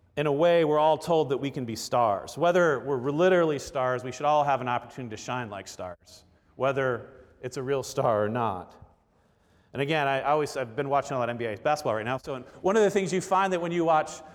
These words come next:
uh, a lot of sports, but the N B A in particular, is you have a lot of guys that are really talented, and they wanna be the star. They want, they wanna be the ones in which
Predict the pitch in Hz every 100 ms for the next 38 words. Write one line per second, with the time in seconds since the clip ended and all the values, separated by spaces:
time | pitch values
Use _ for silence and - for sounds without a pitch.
0 | - - 143 127 120 - - - 151 185
1 | 170 - 139 139 165 - 139 143 156 156
2 | 151 143 139 190 156 135 151 160 143 147
3 | 175 131 127 127 135 127 123 123 160 165
4 | - 104 98 - _ _ - 151 156 165
5 | 185 156 156 139 - 139 110 95 123 143
6 | 165 160 143 160 175 190 156 175 165 151
7 | 160 156 143 135 139 -